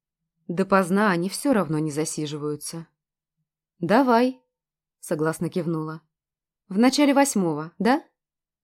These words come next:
«Пойдет». «Ой, Варька, я тебе такие новости расскажу!» заинтриговала ее Ленка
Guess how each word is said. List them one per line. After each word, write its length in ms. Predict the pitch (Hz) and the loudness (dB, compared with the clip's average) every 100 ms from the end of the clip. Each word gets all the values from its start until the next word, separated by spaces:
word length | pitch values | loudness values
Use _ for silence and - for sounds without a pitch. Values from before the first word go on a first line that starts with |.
| _ _ _ _ _ _ _ | _ _ _ _ _ _ _
«Пойдет». 540 | - 349 415 311 302 - _ _ _ _ _ _ _ | 4 4 6 2 2 -6 _ _ _ _ _ _ _
«Ой, 260 | - 330 214 | 6 8 8
Варька, 580 | 190 285 294 - 214 202 _ _ _ | 6 6 4 0 -6 -8 _ _ _
я 160 | - 330 | 4 4
тебе 240 | 339 262 | 6 6
такие 540 | 302 294 285 403 392 294 | 6 4 4 6 8 8
новости 560 | 247 294 415 415 - | 8 8 6 2 2
расскажу!» 640 | 294 269 - 247 208 214 208 _ _ _ _ _ _ | 2 2 2 2 0 -4 -6 _ _ _ _ _ _
заинтриговала 720 | 165 175 175 196 214 202 185 | -4 -2 -2 0 0 0 0
ее 380 | 165 147 156 165 | -2 -6 -4 -2
Ленка 440 | 180 247 226 160 | 0 -2 -4 -10